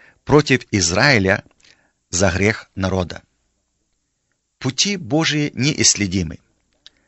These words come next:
Когда его святой гнев сменяет милость, попечение об израильском народе, помочь ему великую и огненное карающее действие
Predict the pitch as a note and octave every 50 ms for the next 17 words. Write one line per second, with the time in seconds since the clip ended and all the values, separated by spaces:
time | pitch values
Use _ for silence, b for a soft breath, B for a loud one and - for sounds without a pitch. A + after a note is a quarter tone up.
0 | b b b b b b b _ _ _ _ _ _ _ _ - G#2 F#2 F2 F2
1 | B2+ C#3+ D3+ D3+ C#3+ A#2 G#2+ C3 C#3+ D3 D3 - - - - - - G#2 - -
2 | A#2 A2+ G#2 F2+ F2 A2 C3+ D3 A#2+ - - - _ _ _ _ _ _ _ _
3 | - _ - - - - G2+ G#2 A2+ B2+ C3+ C#3 A#2+ G#2+ - - A2+ B2 D3+ C#3+
4 | G2+ - - - - - - _ _ _ _ _ _ _ _ _ _ _ _ _
5 | _ _ _ _ _ _ _ _ _ - - A#2 - - A#2 - - - F3 F#3
6 | F3 C#3 A2 G#2 F#2+ F2+ F#2+ - _ _ _ _ - - G2 F2+ G2+ F2+ F#2+ G#2+
7 | C3+ D3 C#3 A#2 - - - F#2+ F2+ F2+ F#2 G2 B2 D3 C3+ F2+ D2+ - - _
8 | _ _ B B B B B B B B B B - G#2+ A2 C3 D#3 E3 - -
9 | - G2+ G2 G2+ G#2 G#2+ - _ _ _ _ _ _ _ _ _ _ _ _ F#2
10 | G2 G2+ B2 D#3+ D3+ - F#2 D#2 F#2 - - _ _ _ _ _ _ _ _ _
11 | _ _ _ _ - A2+ - - - D3+ E3 D3+ B2 B2 G#2+ G2+ F#2+ F#2 F#2 F#2
12 | - - F#2+ F#2+ B2 C#3+ D3+ C#3 B2 A2+ - - - F2 F2 E2+ F#2 C#3 D#3+ D3
13 | - - - F2 E2+ - -